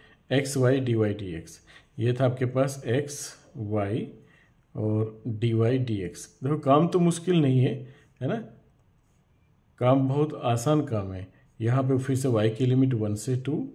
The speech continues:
और एक्स की लिमिट ज़ीरो से टू माइनस एक्स। तो स्टूडेंट आपको एक एक स्टेप आप प्रॉपर करते रहिए, थोड़ी सी ग्राफिकल नॉलेज और थोड़ा सा अटेंशन, कुछ मुश्किल नहीं है।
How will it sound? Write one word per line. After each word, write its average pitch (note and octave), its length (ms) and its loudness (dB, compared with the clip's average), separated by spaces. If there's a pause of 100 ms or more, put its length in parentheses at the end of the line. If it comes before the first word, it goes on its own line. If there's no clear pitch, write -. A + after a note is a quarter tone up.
(460)
और A2+ 340 -2
एक्स A#2 260 -4
की - 140 -2
लिमिट C3 320 4
ज़ीरो A2+ 360 -2
से E3 360 -6 (320)
टू B2+ 80 0
माइनस F#2+ 460 -4
एक्स। - 200 -14 (420)
तो D#3 100 4
स्टूडेंट F#3+ 400 2
आपको - 1080 0 (1800)
एक D#3+ 200 6
एक A3+ 180 2
स्टेप E3 440 2
आप D#3 340 -2
प्रॉपर C#3 380 2
करते B2+ 300 0
रहिए, D3 380 0 (380)
थोड़ी D3 140 4
सी D#3 120 2
ग्राफिकल C3 580 4
नॉलेज C#3+ 340 4
और D#3+ 260 4
थोड़ा G3+ 200 0
सा D#3+ 140 -4
अटेंशन, F#2 520 -8 (840)
कुछ E3 280 0
मुश्किल G#2+ 360 -2
नहीं F#2 140 -8
है। F#2 60 -10